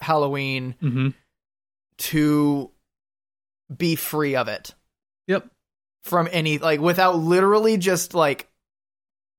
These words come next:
Speaker 1: turning off the internet and staying in your house.
Speaker 2: Mm-hmm.
Speaker 1: Christmas is shoved down your throat. And it's never, like, th-, <sighs> n-, not, I won't say never.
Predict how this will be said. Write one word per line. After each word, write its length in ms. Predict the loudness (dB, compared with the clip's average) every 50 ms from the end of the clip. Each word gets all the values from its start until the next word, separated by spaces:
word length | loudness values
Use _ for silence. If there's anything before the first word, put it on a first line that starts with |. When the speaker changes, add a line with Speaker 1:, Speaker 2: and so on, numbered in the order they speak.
| _ _ _ _ _ _ -12
Speaker 1:
turning 400 | -4 0 0 2 2 2 2 4
off 240 | 4 4 2 2 0
the 160 | -2 0 0
internet 380 | 0 2 2 2 2 2 0 -2
and 160 | -4 -6 -6
staying 360 | -4 -2 -2 -2 -2 -2 -4
in 80 | -4 -4
your 140 | -2 -4 -2
house. 580 | -2 0 2 0 0 0 -4 -8 -10 -10 -12 _ _ -2
Speaker 2:
Mm-hmm. 220 | 0 2 2 2 0 -2 _ _ _ _ _ _ _ _ _ _ _ _ _ _ -10
Speaker 1:
Christmas 560 | -2 0 0 0 0 0 0 0 0 0 0
is 100 | -2 -2
shoved 380 | -2 -4 -2 0 0 0 0 0
down 220 | -2 -2 -2 -2
your 140 | -4 -8 -10
throat. 400 | -8 -6 -4 -4 -4 -4 -6 -10 _ _ -20 -20 _ _ -4 -2
And 140 | 0 2 2
it's 160 | 0 0 0
never, 320 | 2 2 2 2 4 4
like, 480 | 4 4 4 4 4 2 0 -4 -14 _ _ _ _ _ _ _ _ _ _ _ _ _ _ _ _ _ -14 -12
th-, 140 | -12 -12 -12 -14 -20 -20 -20 _ _ _ -12
<sighs> 440 | -10 -10 -10 -10 -12 -16 _ -10 -6
n-, 300 | -4 -4 -4 -6 -10 _ _ _ _ _ _ _ _ _ _ -8
not, 160 | -4 -4 0
I 80 | 0 2
won't 200 | 2 0 0 0
say 140 | 0 0 0
never. 380 | 0 -2 -2 -4 -4 -8 -10